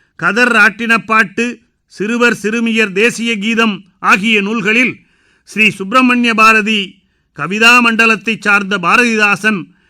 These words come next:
என முகப்பில் மொழிந்து பாரதியின் கவிதா மண்டலத்தை தமிழ் மண்ணில் அறிமுகம் செய்யத் தொடங்கிவிட்டார்.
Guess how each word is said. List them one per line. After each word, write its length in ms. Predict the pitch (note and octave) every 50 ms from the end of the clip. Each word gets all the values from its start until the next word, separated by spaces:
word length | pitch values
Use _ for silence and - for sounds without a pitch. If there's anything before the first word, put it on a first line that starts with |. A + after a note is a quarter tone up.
| _ _ _
என 440 | - F#3+ G3+ G3+ F#3+ F#3 E3+ D#3+ - - _ _ _ _ _
முகப்பில் 600 | - D#3+ G#3+ G3+ B3 C4+ - - - A#3+ A3 A3
மொழிந்து 680 | G3+ F#3 F#3+ G#3 A#3 B3+ B3 A#3 A3+ C4+ C4 G3 B2 - _ _ _ _ _ _ D3+
பாரதியின் 600 | D3 F3 A3 A#3+ B3 A#3 A#3+ A3 A3+ A3+ G#3+ G3
கவிதா 380 | F#3 F3 G3 A3+ B3 B3 A#3
மண்டலத்தை 800 | A3 G#3+ G#3+ G#3 G#3 G#3+ G#3 G3+ - G3+ G#3 G#3 F#3 E3 - _ _ _ _ _
தமிழ் 320 | - E3 F3 G#3+ B3 B3+ A#3+
மண்ணில் 480 | G#3+ G3+ G#3 G#3 G#3 G3+ F#3 F3+ - _ _
அறிமுகம் 520 | - D3 E3 A3 B3 B3+ B3+ G#3 A3 A3 G3
செய்யத் 400 | - G3+ G#3 G3+ G3+ F#3+ G3 G3+
தொடங்கிவிட்டார். 760 | G3 F#3+ G3+ G3+ G3 G3 G3 F#3+ F3+ - - G3 F3 D3+